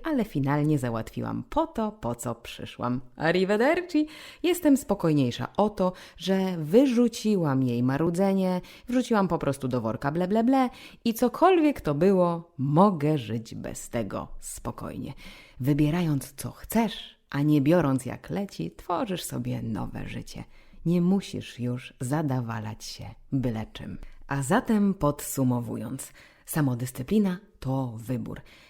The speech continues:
Nie ma, że ktoś może bardziej, a ktoś może mniej.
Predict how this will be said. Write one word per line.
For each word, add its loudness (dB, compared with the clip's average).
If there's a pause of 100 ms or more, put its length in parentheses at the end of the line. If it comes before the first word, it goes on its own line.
Nie 0
ma, 4
że -2
ktoś -6
może -4
bardziej, -2
a -4
ktoś -8
może -6
mniej. -12